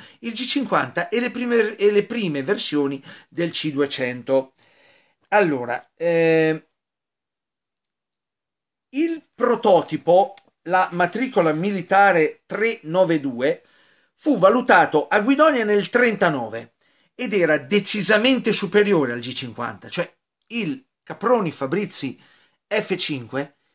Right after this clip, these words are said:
si rivelò essere un aereo molto superiore al G cinquanta. Eh, ebbene sì, ebbene sì.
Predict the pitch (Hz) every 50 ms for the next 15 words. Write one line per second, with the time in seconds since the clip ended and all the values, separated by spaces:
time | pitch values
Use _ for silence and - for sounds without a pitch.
0 | _ _ - - 277 294 285 277 254 220 185 175 175 156 - - 151 139 151 175
1 | 202 214 202 175 156 143 151 160 170 180 202 240 277 285 262 233 165 - 180 -
2 | - 233 202 294 302 277 247 208 175 160 156 170 180 185 - - _ _ _ _
3 | _ _ - - 202 214 202 196 147 117 135 147 143 - - - 156 151 147 -
4 | 120 110 101 98 98 _ _ _ - - - - _ _ _ _ _ _ _ _
5 | _ _ _ _ _ _ _ _ _ _ _ _ _ _ _ _ _ _ _ _
6 | _ - 147 143 135 - _ _ _ _ _ _ _ _ _ _ _ _ _ _
7 | _ _ _ _ _ _ - 220 233 208 170 139 135 135 131 127 113 107 - -
8 | - _ _ _ - - - - - - - - _ - 214 233 214 175 151 165
9 | 156 135 123 110 - - - -